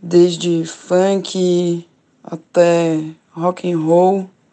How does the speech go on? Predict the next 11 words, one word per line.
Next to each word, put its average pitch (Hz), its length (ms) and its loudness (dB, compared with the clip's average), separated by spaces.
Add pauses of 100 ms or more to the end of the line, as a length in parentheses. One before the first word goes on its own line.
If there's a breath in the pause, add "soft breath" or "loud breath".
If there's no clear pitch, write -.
(220)
E 175 380 2
as 180 220 0
quatro 185 360 2
faixas, 190 800 2
elas 190 300 0
conversam 196 680 2
bastante, 190 720 -2
um 190 200 -4 (180)
tema 196 480 0
que 190 160 -2
aborda 185 840 2